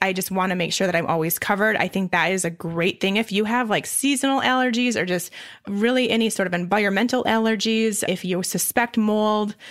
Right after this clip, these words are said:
or something like that in your place, always good to get some air filtration going on. And again,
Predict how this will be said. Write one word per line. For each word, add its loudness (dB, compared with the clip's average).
or 0
something -2
like -2
that 2
in 0
your 0
place, 0
always 2
good 0
to -2
get 0
some -2
air 2
filtration -2
going 0
on. 2
And 0
again, 0